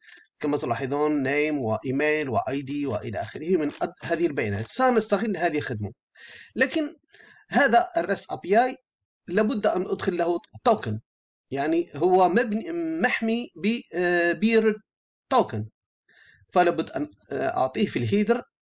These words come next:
آه، توكن بهذا الشكل. أوكي، كي يعطيني الداتا. لاحظ عند الضغط كيف استرجعت هذا التوكن. هذا التوكن استرجعته بواسطة خدمة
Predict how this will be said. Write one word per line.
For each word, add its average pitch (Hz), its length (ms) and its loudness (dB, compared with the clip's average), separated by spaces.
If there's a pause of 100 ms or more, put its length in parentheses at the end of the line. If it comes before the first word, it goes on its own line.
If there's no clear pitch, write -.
(160)
آه، 151 140 -2
توكن 190 500 0 (420)
بهذا 156 300 0
الشكل. 202 320 -2 (460)
أوكي، 202 340 0 (480)
كي 165 180 2
يعطيني 160 420 0
الداتا. 151 400 0
لاحظ 131 300 0 (280)
عند 127 160 -6
الضغط 160 420 -2 (800)
كيف 285 240 2
استرجعت 208 580 2 (200)
هذا 160 200 2
التوكن. 160 420 -4 (600)
هذا 240 180 4
التوكن 247 280 -2
استرجعته 226 720 2
بواسطة 208 640 2
خدمة 185 340 0